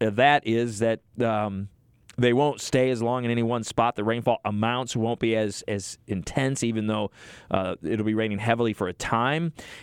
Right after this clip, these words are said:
And it also will mean that the potential will be there for some stronger winds with those storms tomorrow and Saturday because they'll be moving a little bit faster. So kind of a subtle difference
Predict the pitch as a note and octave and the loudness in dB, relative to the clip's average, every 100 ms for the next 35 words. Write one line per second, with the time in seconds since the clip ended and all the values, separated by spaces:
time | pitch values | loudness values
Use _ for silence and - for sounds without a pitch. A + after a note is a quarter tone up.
0 | - C#3+ D3 D3 C#3 C#3 F#3 A#3 G#3+ C#3+ | -2 0 2 2 2 2 2 2 2 2
1 | B2 B2 B2+ B2 A#2+ C3 C3+ B2+ - A#2+ | 0 0 2 0 0 0 0 0 0 -4
2 | - - - D#3+ - G#3 E4 - E4+ C3 | -4 -8 -4 -4 0 -2 0 -2 0 0
3 | A2+ F2+ F#2+ A#2+ A#2 A#2 G#2+ D3 C#3+ D3 | -2 -2 -2 -2 -2 -2 -2 0 0 2
4 | C3 A#2+ F#3+ A3+ A#2+ - F#2+ - F#2+ F#2 | 2 4 2 2 0 -2 -4 -2 -4 -4
5 | - G2 F2+ F#2 - F2+ A#2+ B2+ A#2 A#2+ | -4 -2 -2 -4 -2 -2 -2 -2 -2 -2
6 | A#2 A2+ A#2+ A2+ G#2+ A2+ G#2+ G2 - D3 | 0 0 0 0 0 0 0 -4 0 2
7 | B2+ - F2+ _ _ _ _ _ _ - | 2 0 -10 _ _ _ _ _ _ -14
8 | - - G#3 G#3+ C3 - D#3 D#3 C3 C3 | -2 2 2 2 -2 2 4 4 4 0
9 | - C3 - | 0 -6 -6